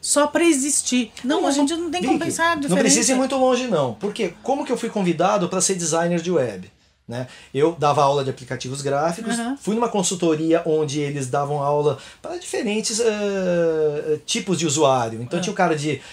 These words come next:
Speaker 2: escritório que tinha que aprender Excel e PowerPoint,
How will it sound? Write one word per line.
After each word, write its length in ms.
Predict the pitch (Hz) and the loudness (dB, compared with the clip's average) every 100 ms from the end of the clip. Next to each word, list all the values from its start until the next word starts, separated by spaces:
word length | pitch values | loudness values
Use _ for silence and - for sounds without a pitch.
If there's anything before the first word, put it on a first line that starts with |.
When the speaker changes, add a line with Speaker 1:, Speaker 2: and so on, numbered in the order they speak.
| - | -6
Speaker 2:
escritório 680 | 131 156 147 156 156 156 143 | 0 0 4 6 8 8 4
que 120 | 147 | 0
tinha 180 | - 151 | -2 -2
que 80 | |
aprender 300 | 139 147 139 | -2 -2 -2
Excel 380 | 131 - 147 143 | 0 2 4 2
e 40 | 135 | 2
PowerPoint, 840 | 135 127 - 147 156 160 156 143 | 0 0 0 0 0 0 -2 -6